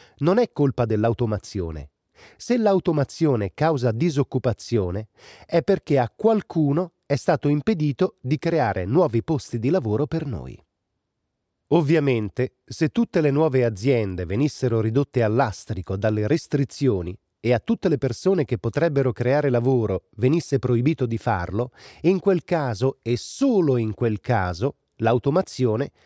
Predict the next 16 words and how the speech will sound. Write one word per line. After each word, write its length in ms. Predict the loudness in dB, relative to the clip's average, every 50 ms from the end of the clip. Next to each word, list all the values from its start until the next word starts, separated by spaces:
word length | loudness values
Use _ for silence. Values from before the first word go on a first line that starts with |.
| _ _ _
provocherebbe 680 | _ 0 2 2 2 0 0 0 2 2 0 0 0 -2
la 100 | -2 -2
nostra 400 | -2 -4 -4 -4 -4 -2 -2 -2
rovina. 500 | -2 -2 -4 -4 -6 -6 -8 -12 -14 -16 _ _ _ _ _ _ _ _ _ -20 -20 -20 -20 -20 -16 _
Nonostante 580 | 0 2 2 2 0 0 0 0 0 2 2 0
i 60 | 0
tanto 320 | 0 0 -2 0 -2 -2 -2
pubblicizzati 680 | -2 -2 -2 -2 -2 -2 -4 -2 0 -2 0 0 -2
piaceri 440 | -2 -2 -2 -2 0 -2 -2 -2 0
delle 200 | 0 0 0 2
vacanze 560 | 0 0 0 0 0 0 0 -2 -2 -2 -2
e 60 | -2
del 200 | 0 0 0 0
divertimento 720 | 0 0 0 0 0 0 0 -2 0 0 0 -2 -2 -4 -4
senza 420 | -2 0 0 0 -2 -4 -4 -6 -4
fine, 440 | -4 -4 -4 -2 -2 -4 -6 -8